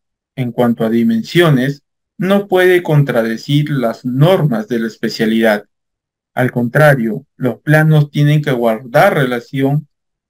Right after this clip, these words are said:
con las normas, eh, indicadas para cada tipo de proyecto. Si hablamos de un proyecto de saneamiento, tenemos la O S diez, la veinte, la treinta y la cincuenta.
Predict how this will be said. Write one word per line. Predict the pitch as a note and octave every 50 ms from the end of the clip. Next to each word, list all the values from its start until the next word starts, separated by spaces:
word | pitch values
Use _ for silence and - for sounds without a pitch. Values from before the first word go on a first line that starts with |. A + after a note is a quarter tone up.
| _ _ _
con | - - F3+ F3+ F3
las | F3 F3+ F3+ F3 _ _
normas, | - D3+ D3 D3 D3 D3 D3 D3 D3 D3+ D3 D3 - _ _ _ _ _ _ _ _ -
eh, | C3+ B2+ B2 A#2+ A#2+ A#2+ A#2+ A#2+ _
indicadas | - C#3+ C3 B2 A#2+ A#2+ A2+ - C#3 C3 C3 B2+ B2+ C3 C3+ -
para | _ - A#2+ A#2 A2+ A2
cada | - A#2+ B2 B2+ B2 A#2+
tipo | - - B2+ A#2+ A#2 - B2 A#2+
de | B2 A2+
proyecto. | - - G#2 G#2 G#2+ A#2 B2 B2+ A2+ - _ _ _ _ _ _ _ _ _ _ _ _ _ _ _ _ _ _ _ _ _ _ _ _ _ _ _ _ _ _ _ _
Si | _ - C#3
hablamos | C3 C3 D3+ D#3+ E3 E3+ D#3+ D3
de | D3
un | E3 D#3
proyecto | D3+ C#3+ C#3 C#3+ D3+ D3+ D3 - D3+ B2+
de | B2
saneamiento, | A#2 - C3 C3 C3+ D3 E3 E3+ D#3+ D3 C3+ B2 - C3 C3+ C3+
tenemos | C#3 B2+ A#2+ B2 B2+ B2+ C3 C3 B2+ B2+ C3
la | A#2+ A2+ A2+ A#2+
O | B2+ C#3 C#3+ D3+
S | D3+ D3 C#3 C#3 - A#2 A2+
diez, | - C3+ C3+ C3+ C#3 C#3 C#3 -
la | B2 A2+ G#2+
veinte, | A2 A#2+ A#2+ A#2+ A#2 - B2
la | A2+ A2 G#2+
treinta | - A#2 A#2 A#2 A2+ A#2+
y | A#2
la | A#2+ A#2
cincuenta. | A#2 - C#3+ C#3+ C#3 F#3+ G3+ F#3+ D#3 D#3+ - - -